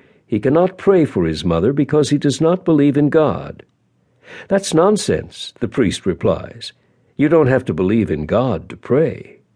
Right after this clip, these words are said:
The priest in Unamuno's story recognized the distinction between faith and belief. He knew that prayer, like faith, is more primordial than belief.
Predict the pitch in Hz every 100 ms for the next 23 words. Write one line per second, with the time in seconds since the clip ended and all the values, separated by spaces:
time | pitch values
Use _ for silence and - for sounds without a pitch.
0 | _ _ _ _ _ _ _ _ - -
1 | - 202 196 - 143 123 120 139 123 143
2 | 139 113 101 95 - 117 131 107 80 92
3 | 90 120 120 85 92 95 92 82 - -
4 | 80 82 85 - 147 135 90 73 73 78
5 | - 87 78 - 127 98 71 - 67 65
6 | 76 101 92 85 - - _ _ - -
7 | _ _ 110 160 208 131 110 - 165 95
8 | 73 76 123 127 82 131 165 - 185 104
9 | 80 104 _ - 92 104 107 135 131 -
10 | 143 143 175 175 80 73 69 69 69 69
11 | 73 71 - - -